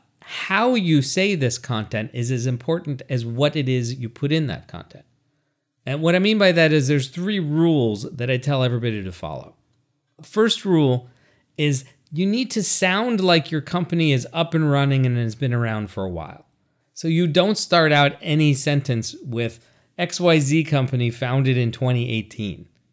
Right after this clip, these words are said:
'Cause here we are in twenty eighteen, that does not make it sound like you've been established, right? If you got started last year, the year before that, that also is not terribly established.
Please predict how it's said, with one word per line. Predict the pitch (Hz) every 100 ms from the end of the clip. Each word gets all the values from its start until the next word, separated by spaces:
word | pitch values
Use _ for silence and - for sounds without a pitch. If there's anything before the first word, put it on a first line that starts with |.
| _
'Cause | 143 -
here | 202
we | 190 175
are | 165
in | 147
twenty | - 151 143 135
eighteen, | 120 156 135
that | 120 -
does | 123
not | 143 156 147
make | 120 117
it | -
sound | - 110 107
like | 104 95
you've | 95
been | 95
established, | 90 107 95 90 - - _ _ _ _ _ -
right? | 101
If | 120 151
you | 147
got | 160 147
started | - 165 147 135
last | 135 147 - 143
year, | 139
the | 131
year | 131
before | 117 117 - 151
that, | 139 120
that | 135 156
also | 170 175 131
is | 104 104
not | 98 - _
terribly | - 117 104 98
established. | 90 - 90 78 -